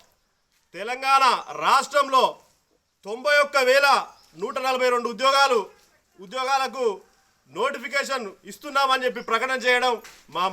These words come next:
మాచనపల్లి గ్రామంలో టీఆర్ఎస్ శ్రేణులము, టీఆర్ఎస్వి, టీఆర్ఎస్ యువత అందరం కలిసి ఇవాళ గౌరవ ముఖ్యమంత్రి కేసీఆర్ గారికి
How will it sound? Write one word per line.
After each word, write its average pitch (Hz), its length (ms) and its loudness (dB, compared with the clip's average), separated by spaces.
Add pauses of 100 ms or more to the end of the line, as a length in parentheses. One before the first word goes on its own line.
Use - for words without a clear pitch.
మాచనపల్లి 254 560 -2
గ్రామంలో 247 420 2 (480)
టీఆర్ఎస్ 240 380 0
శ్రేణులము, 262 480 -2 (140)
టీఆర్ఎస్వి, 247 500 0 (120)
టీఆర్ఎస్ 247 440 0
యువత 262 220 2 (160)
అందరం 269 340 2
కలిసి 262 320 -2 (520)
ఇవాళ 233 200 0 (500)
గౌరవ 247 240 2 (100)
ముఖ్యమంత్రి 247 480 -4
కేసీఆర్ 247 460 2
గారికి 240 320 0